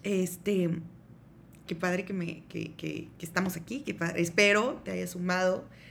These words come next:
eh, eh, lo que, lo que hayas escuchado.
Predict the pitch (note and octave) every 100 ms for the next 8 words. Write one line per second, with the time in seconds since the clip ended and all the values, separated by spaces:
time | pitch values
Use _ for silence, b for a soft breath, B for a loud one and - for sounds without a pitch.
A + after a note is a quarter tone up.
0 | B - F3+ F3 E3+ E3 E3 E3+ D#3+ D#3
1 | D#3 D#3+ D#3+ E3 D#3 D#3+ D#3+ D#3+ - E2
2 | D2+ D2+ - - - - - - F3+ F3
3 | E3+ E3+ E3+ A3 G#3 G3 A3+